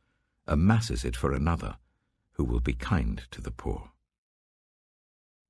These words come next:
If anyone turns a deaf ear to my instruction, even their prayers are detestable.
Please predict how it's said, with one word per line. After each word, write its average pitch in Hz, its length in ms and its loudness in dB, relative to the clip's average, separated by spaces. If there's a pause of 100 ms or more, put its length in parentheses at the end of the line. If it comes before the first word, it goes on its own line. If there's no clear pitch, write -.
(460)
If 113 120 4
anyone 165 340 4
turns 90 320 2
a 80 40 2
deaf 90 320 0
ear 62 200 2
to 65 120 -2
my 67 160 0
instruction, - 720 0 (380)
even 92 300 4
their 104 160 4
prayers - 540 -2
are 57 40 -6
detestable. - 720 -6